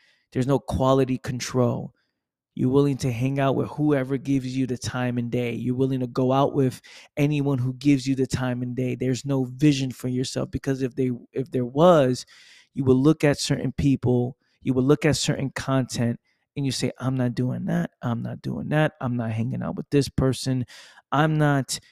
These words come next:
putting my time and energy with that person. I'm not doing this." Because you have an idea, a vision, you have quality control, you understand what's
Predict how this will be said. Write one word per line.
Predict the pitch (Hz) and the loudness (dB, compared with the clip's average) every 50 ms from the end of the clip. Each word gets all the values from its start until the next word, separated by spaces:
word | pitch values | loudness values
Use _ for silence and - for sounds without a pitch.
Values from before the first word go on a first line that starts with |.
| _ _ _ _ _ - | _ _ _ _ _ 0
putting | 160 - - 143 | 2 2 2 2
my | 135 127 | 0 0
time | 123 - - 139 131 127 127 | 0 0 -2 -2 -2 0 0
and | 123 123 | 0 0
energy | 123 127 127 120 - 127 | 0 -2 -2 -4 -4 -6
with | - - 123 | -6 -6 2
that | - 156 151 143 - | 4 4 4 4 2
person. | - - 151 139 - - 143 135 135 127 - - - - _ _ | 4 4 4 4 4 2 0 0 0 -2 -4 -8 -16 -20 _ _
I'm | - 143 160 175 185 185 | 0 2 2 2 2 2
not | 185 175 156 127 143 123 - | 2 2 2 2 0 -2 6
doing | - 180 220 247 233 214 170 131 117 | 8 10 10 10 10 10 8 6 4
this." | 113 104 - - - - - - - - - _ _ _ _ _ _ _ _ _ _ _ _ _ _ _ _ _ _ _ _ _ _ _ _ _ _ _ _ _ | 0 -4 -6 -8 -10 -10 -10 -10 -10 -12 -16 _ _ _ _ _ _ _ _ _ _ _ _ _ _ _ _ _ _ _ _ _ _ _ _ _ _ _ _ _
Because | - 127 - 139 131 123 127 | -10 -6 -4 -4 -4 -2 -2
you | 135 | -2
have | 135 131 123 123 | -2 -2 -2 -4
an | 123 123 | -4 -6
idea, | 117 120 117 120 131 143 143 139 135 123 120 - - - - _ _ _ _ _ _ _ _ _ _ _ _ _ _ _ _ _ _ _ _ _ _ _ _ - - - _ | -6 -6 -8 -8 -8 -6 -6 -4 -4 -6 -8 -10 -14 -16 -20 _ _ _ _ _ _ _ _ _ _ _ _ _ _ _ _ _ _ _ _ _ _ _ _ -20 -20 -16 _
a | 117 117 | -12 -12
vision, | 113 113 123 135 143 139 123 113 113 104 110 143 - - _ _ _ _ _ _ _ _ _ _ | -12 -6 -4 -2 -2 -2 -4 -6 -6 -8 -8 -10 -14 -18 _ _ _ _ _ _ _ _ _ _
you | - - | -14 -14
have | - - | -12 -10
quality | - - - 135 135 127 135 131 135 131 | -8 -6 -4 -4 -2 -4 -4 -6 -6 -8
control, | - - 131 123 120 - - 131 131 127 123 120 120 - - - _ _ _ _ _ _ _ _ _ _ _ _ _ _ | -8 -10 -12 -10 -10 -10 -6 -4 -4 -2 -2 -4 -6 -10 -14 -16 _ _ _ _ _ _ _ _ _ _ _ _ _ _
you | - 131 131 127 | -10 -6 -4 -4
understand | 123 123 120 117 - - - - - 139 135 135 127 123 123 117 | -4 -4 -6 -8 -10 -10 -12 -10 -8 -6 -4 -4 -4 -4 -6 -6
what's | 117 113 - - - | -8 -10 -12 -16 -20